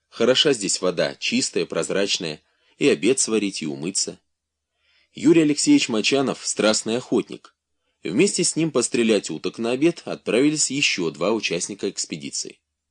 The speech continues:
Метрах в ста от устья Мачанов увидел пещеру. Говорят, прирождённый врач или педагог. Не сомневайтесь, бывают и прирождённые археологи тоже.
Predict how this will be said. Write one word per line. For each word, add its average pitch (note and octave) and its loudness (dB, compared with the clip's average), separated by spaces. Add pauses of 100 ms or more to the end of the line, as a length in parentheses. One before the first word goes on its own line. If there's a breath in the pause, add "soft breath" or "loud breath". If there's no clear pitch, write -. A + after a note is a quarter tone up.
(580)
Метрах G2 -2
в - -8
ста B2+ 0
от - -10
устья B2 -4 (280)
Мачанов D3+ -2
увидел C3+ -2
пещеру. - -4 (920)
Говорят, F2+ 0
прирождённый F#2 0
врач G2 -2 (180)
или E2+ -8
педагог. F2+ -4 (440)
Не F2 -4
сомневайтесь, G#2 0
бывают F#2 0
и - -8
прирождённые G2+ -2
археологи G#2 -2
тоже. F#2+ -4